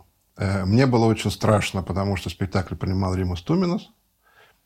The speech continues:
и он его принял, и всё. Щас я буду ставить там второй спектакль. Та же самая история. Наверное, э,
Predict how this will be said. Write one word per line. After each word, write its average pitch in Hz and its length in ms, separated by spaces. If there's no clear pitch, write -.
и 98 480
он 101 140
его 90 140
принял, 156 380
и 123 40
всё. - 340
Щас 151 300
я 156 60
буду 139 180
ставить 131 340
там 120 140
второй 98 300
спектакль. - 480
Та 120 180
же - 60
самая 139 320
история. - 500
Наверное, 117 640
э, 104 260